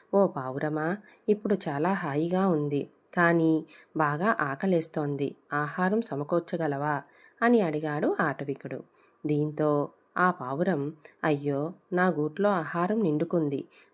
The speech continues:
బయటేమో కుండపోత వర్షం. అలా అని నీ ఆకలి తీర్చకపోవడం అధర్మం. మరో దారి లేదు. నా మాంసంతో కడుపు నింపుకో అతిథి"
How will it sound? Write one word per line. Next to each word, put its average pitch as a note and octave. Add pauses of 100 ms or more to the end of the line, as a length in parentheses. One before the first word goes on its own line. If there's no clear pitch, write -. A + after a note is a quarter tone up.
బయటేమో E3+
కుండపోత F#3
వర్షం. D#3+ (360)
అలా C#3+
అని E3 (100)
నీ G#3
ఆకలి D3+
తీర్చకపోవడం E3 (400)
అధర్మం. D3 (240)
మరో D#3+
దారి D#3
లేదు. D3 (380)
నా G3
మాంసంతో E3
కడుపు F3+
నింపుకో E3+
అతిథి" D3+